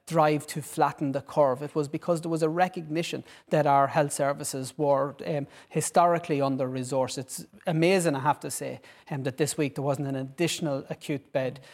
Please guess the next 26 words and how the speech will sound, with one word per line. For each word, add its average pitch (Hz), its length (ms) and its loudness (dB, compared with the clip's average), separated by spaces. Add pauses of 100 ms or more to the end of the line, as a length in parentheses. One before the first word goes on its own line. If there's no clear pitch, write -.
(160)
um, 131 400 -4
um, 139 260 -8 (120)
above 151 400 2
what 139 180 0
had 139 100 -4
already 135 360 0
been 127 180 -8
committed 127 340 -8
to 131 120 -8
delivered 123 360 -6
in 123 140 -6
the, 127 180 -8
in 135 120 -6
the 123 60 -6
budget. 123 360 -4
Nineteen 147 580 -2
additional 135 460 -6
I 135 140 -4
C 131 180 -10
U 127 240 -6
beds, 127 320 -8
not 147 220 4
enough. 123 340 -4 (240)
Um, 143 300 -2
there 147 200 4
is, 151 300 2